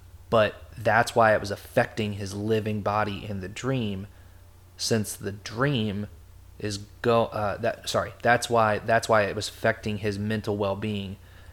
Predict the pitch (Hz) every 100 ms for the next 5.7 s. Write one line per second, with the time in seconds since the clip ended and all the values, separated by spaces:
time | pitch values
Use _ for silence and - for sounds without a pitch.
0 | - 113 107 98 95 113 135 110 98 101
1 | - - 110 - 117 107 107 101 - 104
2 | 92 113 110 104 90 95 - - - -
3 | - - - 101 107 104 98 - - 117
4 | 131 127 117 117 110 113 110 101 - 120
5 | 104 - 120 120 87 - -